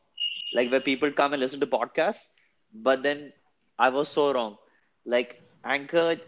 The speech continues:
pretty much helps you record a podcast in such an easy way. So it's literally, uh, just a matter of take up your phone, hit the record button, speak, and that's it. Bye-bye. You got a podcast ready. Like,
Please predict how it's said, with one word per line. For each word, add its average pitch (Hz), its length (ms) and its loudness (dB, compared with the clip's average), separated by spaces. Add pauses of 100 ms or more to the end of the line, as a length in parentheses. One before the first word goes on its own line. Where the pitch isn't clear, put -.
(280)
pretty 151 200 2
much 170 260 -2
helps 151 380 -2
you 190 100 2
record 156 320 2
a 156 60 -8
podcast 151 640 -2 (420)
in 139 180 -6
such 139 300 0
an 151 80 -4
easy 127 300 -2
way. 87 180 -4 (280)
So 139 120 -4
it's - 260 -4
literally, 147 420 0
uh, - 100 0 (160)
just 135 220 0
a 156 60 -4
matter 139 240 2
of 147 100 -6
take 139 180 0
up 156 120 0
your 151 100 0
phone, 139 300 0 (920)
hit 143 200 0
the 160 80 6
record 147 360 6
button, 139 420 2 (500)
speak, 160 420 -4 (760)
and 127 200 -4
that's 123 260 4
it. 107 160 -4
Bye-bye. 110 360 0 (280)
You 117 80 -12
got 131 160 2
a 127 60 -6
podcast 127 600 0
ready. 104 280 -4 (540)
Like, 107 300 -2